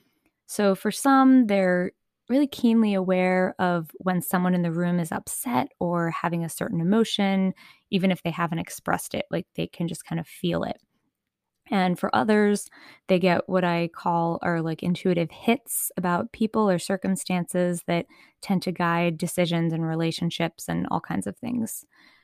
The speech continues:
And then for others still, being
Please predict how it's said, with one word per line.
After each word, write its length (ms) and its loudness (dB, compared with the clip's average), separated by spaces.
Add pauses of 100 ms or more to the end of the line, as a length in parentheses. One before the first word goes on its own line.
(160)
And 140 2
then 240 2
for 240 -2
others 280 0
still, 640 0 (680)
being 500 2